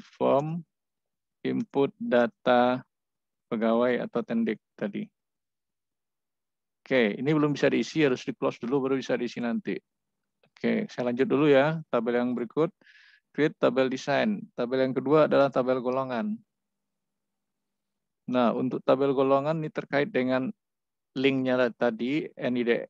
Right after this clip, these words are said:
N I T N sepuluh, eh, ini tidak pakai primary key, tapi pakai combo, ambil link ininya di dalam Tendix.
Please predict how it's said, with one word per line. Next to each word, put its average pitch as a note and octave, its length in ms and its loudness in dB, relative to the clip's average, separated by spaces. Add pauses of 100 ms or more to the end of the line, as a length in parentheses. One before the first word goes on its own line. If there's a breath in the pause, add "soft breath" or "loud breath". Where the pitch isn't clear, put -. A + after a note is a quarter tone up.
(160)
N B2+ 240 -6
I C3 160 -10
T - 160 -2
N C#3 320 -4
sepuluh, B2 960 -6 (400)
eh, A2+ 560 -6
ini B2 400 -2 (400)
tidak A#2+ 240 -4
pakai A#2 320 -6
primary A2+ 480 -2
key, C#3+ 320 0 (1400)
tapi B2+ 400 0
pakai B2+ 320 -2
combo, A#2 720 2 (1700)
ambil C3 720 0 (1040)
link A#2+ 560 0 (680)
ininya B2+ 400 -2
di A#2+ 80 0
dalam A2+ 280 0
Tendix. G#2+ 360 -4